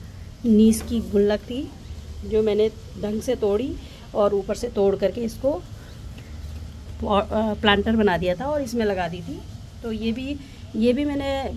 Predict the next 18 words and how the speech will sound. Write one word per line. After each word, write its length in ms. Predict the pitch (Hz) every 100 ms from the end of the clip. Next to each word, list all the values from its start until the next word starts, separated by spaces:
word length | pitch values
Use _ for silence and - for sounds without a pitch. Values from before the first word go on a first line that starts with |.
| -
एक 240 | 240 240
सिंगल 300 | - 247 262
लीफ 200 | 247 247
से 120 | 240 254
ग्रो 220 | 214 208
किया 240 | 226 196
था 120 | 208
और 140 | 269 302
ये 60 |
बहुत 220 | 233 240 262
अच्छी 220 | - 247
कंडीशन 420 | 214 214 214 208
में 80 | 208
चल 160 | 202
रहा 180 | 170 175
है। 180 | 196 339 - - - - - - - - - - - 269
उसके 280 | 226 294
बाद, 260 | 285 294